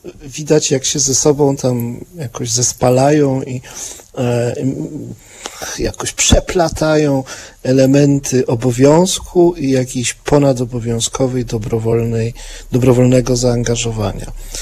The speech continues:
Otóż tak jak, e, e, konsekwentnie przemyślana strona, e, obywatelstwa jako zdefiniowanego prawnie nie pozostawia miejsca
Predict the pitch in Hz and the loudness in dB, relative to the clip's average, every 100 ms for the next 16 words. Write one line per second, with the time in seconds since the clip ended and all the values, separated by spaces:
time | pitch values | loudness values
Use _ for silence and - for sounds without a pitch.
0 | - - - 139 135 151 - - - - | -12 -12 -8 -4 2 2 2 -4 -2 0
1 | 170 190 165 151 - - 135 127 123 120 | 4 6 4 2 -6 -6 0 2 2 2
2 | 117 - - 127 113 - 151 - - - | 0 -2 -6 -6 -4 -6 -10 -20 -20 -20
3 | - - - - - - - - 156 - | -20 -20 -20 -20 -20 -20 -10 2 4 4
4 | 139 - 185 185 147 - - 135 135 - | 2 6 4 4 -4 0 2 2 2 2
5 | 151 156 147 123 - - 143 139 120 117 | 2 4 2 0 0 2 2 2 -2 -4
6 | - - - - - - 123 120 117 117 | -10 -20 -20 -20 -20 -10 -4 -2 -2 -2
7 | 117 117 - - - 131 127 135 139 - | -2 -2 -4 -8 -4 0 2 4 4 4
8 | 160 - - 127 123 127 113 123 - 131 | 2 2 0 0 0 -6 -8 -6 -2 -2
9 | 127 131 143 131 131 135 127 117 113 110 | 0 0 0 -2 2 2 2 0 -6 -6
10 | - - - _ _ _ - 127 160 160 | -10 -16 -20 _ _ _ -2 4 4 4
11 | 156 147 - - 151 135 123 123 131 127 | 2 2 2 2 4 4 0 0 0 0
12 | 113 113 - 107 | 0 0 -2 -6